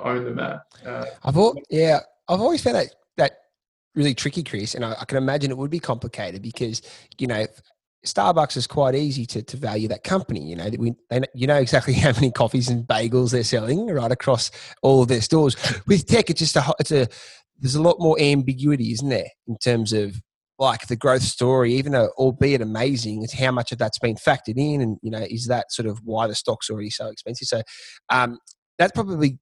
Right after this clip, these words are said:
Speaker 2: takes me back to my point before, where for me to ascertain that is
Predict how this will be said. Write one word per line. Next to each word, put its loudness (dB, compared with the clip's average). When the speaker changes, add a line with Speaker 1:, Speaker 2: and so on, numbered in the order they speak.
Speaker 2:
takes 0
me -2
back 0
to -8
my -2
point -8
before, 4
where 2
for 2
me 4
to 6
ascertain 0
that -6
is -8